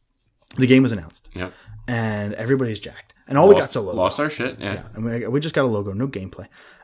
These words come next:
Speaker 1: Um, again, we did not get a Direct this year. Definitely upset about that. I love
Speaker 2: We
Speaker 1: or
Speaker 2: find
Speaker 1: this, this
Speaker 2: out
Speaker 1: month.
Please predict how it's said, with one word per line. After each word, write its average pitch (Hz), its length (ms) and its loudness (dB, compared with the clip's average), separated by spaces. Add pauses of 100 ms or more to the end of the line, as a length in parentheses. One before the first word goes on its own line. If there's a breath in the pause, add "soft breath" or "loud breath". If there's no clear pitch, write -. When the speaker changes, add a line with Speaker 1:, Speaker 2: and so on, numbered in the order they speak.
Speaker 1:
Um, 151 540 4
again, 170 280 4
we 117 100 -2
did 131 180 2
not 147 340 2
get 143 240 -2
a 135 60 -2
Direct 123 560 -2
this 110 320 -8
year. 107 380 -6 (920)
Definitely 147 380 -2
upset 117 300 0
about 107 220 -2
that. 107 160 -8
I - 20 -10
love 98 340 -8
Speaker 2:
We 98 80 -2
Speaker 1:
or 110 60 0
Speaker 2:
find 110 240 4
Speaker 1:
this, 131 80 2
this 139 60 4
Speaker 2:
out 143 80 4
Speaker 1:
month. 120 260 2